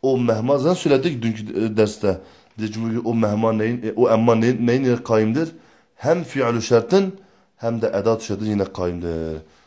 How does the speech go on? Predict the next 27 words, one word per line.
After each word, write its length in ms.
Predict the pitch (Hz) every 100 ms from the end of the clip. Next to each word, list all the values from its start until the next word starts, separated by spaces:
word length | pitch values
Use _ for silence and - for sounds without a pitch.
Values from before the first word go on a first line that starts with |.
| _ -
Burada, 360 | 92 98 98 104
bu 80 |
cumhura 260 | 95 98 104
göre 140 | 123
demek 240 | 117 120 101
bu 100 | 104
anlaşılıyor. 500 | 95 87 87 85 80
Tamam. 340 | - 123 214 - - _ - - - - _ _ - _ _ _ _ _
Yan 340 | 113 165 196
jibu 380 | 160 143 156 180
ivedi. 580 | 139 147 143 117 85 73 - _ _ _ _
Yan 420 | 104 117 160 175 170 - -
jibu 380 | 98 107 120 107
ivedi. 440 | 113 110 95 78 - _ -
Yani 160 | 117
mukaddem 600 | 135 135 135 131 160 160 143
bu 80 |
ya. 280 | 143 113 87 - - _
Dedi 140 | 113 143
jibu 280 | 117 123 156
fasla. 720 | 165 165 165 185 185 165 - _ _ 110
Dıma 240 | 143 147 151
ben 140 | 156
naba, 220 | 151 156
edat 400 | - 131 139 156
şartı 220 | 156 151
cezayı. 380 | 143 143 170 175